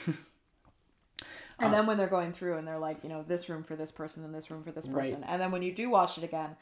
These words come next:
Speaker 2: and you catch those little moments, like, did we say this already?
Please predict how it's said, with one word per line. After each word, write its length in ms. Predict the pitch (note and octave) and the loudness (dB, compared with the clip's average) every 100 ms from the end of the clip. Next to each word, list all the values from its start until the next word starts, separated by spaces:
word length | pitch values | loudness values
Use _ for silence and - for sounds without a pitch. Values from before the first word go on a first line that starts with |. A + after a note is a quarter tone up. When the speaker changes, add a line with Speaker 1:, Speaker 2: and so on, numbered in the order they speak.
| - - _ _ _ _ _ | -20 -20 _ _ _ _ _
Speaker 2:
and 160 | F#3+ G3 | 0 2
you 80 | G3 | 0
catch 340 | G3 A3 G#3 - | 0 -2 -2 0
those 220 | F#3+ F#3 | 0 0
little 200 | G3+ G#3 | -2 0
moments, 680 | F#3 F3+ F3 D#3+ D#3+ - - | 0 0 -2 -4 -6 -12 -4
like, 320 | E3+ D#3+ D#3 - _ _ _ _ _ _ _ _ _ _ _ _ _ _ _ _ _ _ _ _ _ _ _ _ G3 | -2 -2 -6 -20 _ _ _ _ _ _ _ _ _ _ _ _ _ _ _ _ _ _ _ _ _ _ _ _ -16
did 120 | F#3+ | -10
we 60 | B3+ | -6
say 160 | C#4 | -6
this 120 | C4+ C4+ | -6 -8
already? 180 | C#4+ | -10